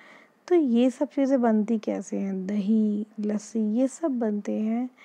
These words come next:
lactobacillus bacteria से। lactobacillus bacteria curd, yogurt और cheese तीनों बनाने में यूज़ किया जाता है। हमें दूध से अगर बैक्ट-, curd बनानी है तो हमें तो सारी रात बाहर छोड़ना होगा,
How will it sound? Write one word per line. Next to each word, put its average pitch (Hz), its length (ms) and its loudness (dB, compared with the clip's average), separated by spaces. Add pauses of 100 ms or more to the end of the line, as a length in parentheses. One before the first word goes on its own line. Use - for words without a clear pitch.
(480)
lactobacillus 240 880 2
bacteria 202 540 -4
से। 202 200 -8
lactobacillus 277 880 0
bacteria 220 560 0
curd, 226 520 0
yogurt 220 340 2
और 233 120 0
cheese 226 400 -2 (120)
तीनों 269 300 2
बनाने 214 320 0
में 226 120 2
यूज़ 214 340 2
किया 208 180 -4
जाता 208 320 -8
है। 208 80 -12 (520)
हमें 233 240 6
दूध 240 180 2
से - 160 0
अगर 262 260 4 (200)
बैक्ट-, 208 800 -4
curd 254 240 8
बनानी 214 400 2
है 208 120 -2
तो 226 80 -4
हमें 233 160 0
तो 269 60 2
सारी 220 300 0
रात 233 180 0
बाहर 214 320 -4
छोड़ना 202 420 -4
होगा, 185 320 -8